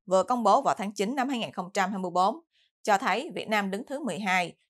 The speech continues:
trong tổng số hai mươi bảy quốc gia và vùng lãnh thổ được xếp hạng. Và đây là hình bài trên B B C.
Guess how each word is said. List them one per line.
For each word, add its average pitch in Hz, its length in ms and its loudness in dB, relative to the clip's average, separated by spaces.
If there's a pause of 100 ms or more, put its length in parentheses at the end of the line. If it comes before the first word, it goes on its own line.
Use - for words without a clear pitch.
trong 262 180 0
tổng 214 200 -2
số 214 260 0
hai 302 140 -6
mươi 254 100 -4
bảy 180 160 0
quốc 208 180 -8
gia 190 320 0 (220)
và 190 220 4
vùng 175 160 -2
lãnh 170 160 -2
thổ 170 240 -2
được 170 140 -4
xếp - 340 -6
hạng. 110 200 -8 (680)
Và 196 140 0
đây 254 120 2
là 269 80 2
hình 196 200 -2
bài 170 260 2
trên 196 240 -4
B 196 40 -2 (160)
B - 20 -4 (180)
C. - 20 -10